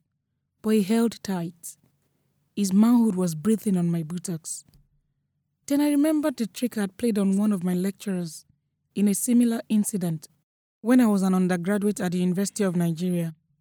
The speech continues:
During drama rehearsals, I'd learned an improvisation skill, making animal sounds, now out of my mouth. Mister Odering released me with lightning speed. I am no ordinary human being.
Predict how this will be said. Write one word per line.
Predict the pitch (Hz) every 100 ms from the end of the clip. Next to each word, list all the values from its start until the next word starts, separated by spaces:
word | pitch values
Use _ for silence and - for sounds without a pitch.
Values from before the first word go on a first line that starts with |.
| _ _ _ _ _
During | 180 240 262
drama | 233 226 220
rehearsals, | 208 180 196 185 214 214 - - _ _ _ _ _
I'd | - 196
learned | 214 247
an | 226 196
improvisation | 190 190 190 190 185 - 208 233 214
skill, | - - 185 165 160 _ _ _ _ _ _ _
making | - 220 - 226
animal | 202 196 196
sounds, | - - 175 170 165 - - - _ _ _ _ _
now | 190 208 226
out | 220 214
of | 190
my | 170 165
mouth. | 165 175 165 - - _ _ _ _ _
Mister | 202 190 208
Odering | 190 202 226 220
released | 196 190 208 -
me | 202
with | 196 180
lightning | 185 190 190 190
speed. | - - 170 165 _ _ _ _ _ -
I | 196
am | 202 208
no | 226 220
ordinary | 208 208 208 214 -
human | 220 214 208
being. | 185 190 180